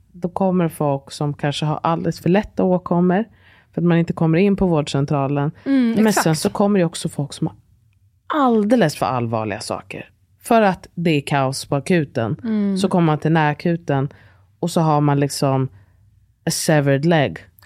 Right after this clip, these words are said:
Speaker 1: Man bara, nej men snälla, du håller på att förblöda här. Närakuten, det är inte rätt.
Speaker 2: Mm.
Speaker 1: Och speciellt på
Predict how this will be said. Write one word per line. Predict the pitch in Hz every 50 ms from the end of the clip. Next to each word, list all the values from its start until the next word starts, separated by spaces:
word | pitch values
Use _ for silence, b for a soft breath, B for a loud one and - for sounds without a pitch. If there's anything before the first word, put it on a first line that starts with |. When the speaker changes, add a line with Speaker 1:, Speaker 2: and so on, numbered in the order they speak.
| - -
Speaker 1:
Man | 208 208 196
bara, | 185 165 -
nej | 196 208 202
men | 202 202
snälla, | 185 - - 208 202 190 185 196 202 196 170 160 b b b _
du | - 180
håller | 196 196 190
på | 190
att | 175
förblöda | - 175 170 160 190 233 285 285 226 175 143 131
här. | 120 120 120 117 - - - _
Närakuten, | - 180 185 196 202 202 196 185 180 175 170 - 247 240 - 175 160 156
det | 165 208
är | 208 180 -
inte | 202 180 165 151 147 - - 175 208
rätt. | 269 - - - -
Speaker 2:
Mm. | 254 254 240 233 233 226 226 233 b b b _
Speaker 1:
Och | 202 190
speciellt | - - - 208 196 - - 254 277 262 247 233 - - _ - - _
på | - - 165 160 151 147 143 143 139 135